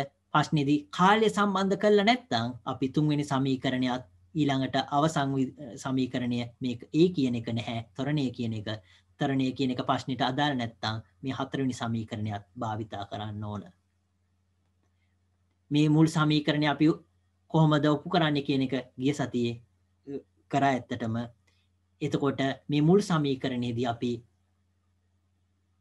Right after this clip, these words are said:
ඒකාකාර ත්වරණයක් කියන එක වුණත් මේ සමීකරණයෙන් අපිට ඒකාකාර ත්වරණයක සම්-, අ,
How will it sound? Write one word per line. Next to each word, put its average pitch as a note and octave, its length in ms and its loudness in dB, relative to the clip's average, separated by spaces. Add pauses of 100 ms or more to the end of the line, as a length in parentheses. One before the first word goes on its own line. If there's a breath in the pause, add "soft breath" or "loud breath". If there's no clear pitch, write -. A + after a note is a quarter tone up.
(240)
ඒකාකාර F3+ 640 6
ත්වරණයක් G#3+ 540 2
කියන C#3 200 0
එක B2+ 140 -2
වුණත් C3 360 -2
මේ C#3 160 0
සමීකරණයෙන් B2 800 -2 (580)
අපිට B2 260 -4 (1700)
ඒකාකාර C#3+ 640 2 (440)
ත්වරණයක F3+ 440 4 (240)
සම්-, F3+ 320 2
අ, F3 120 -6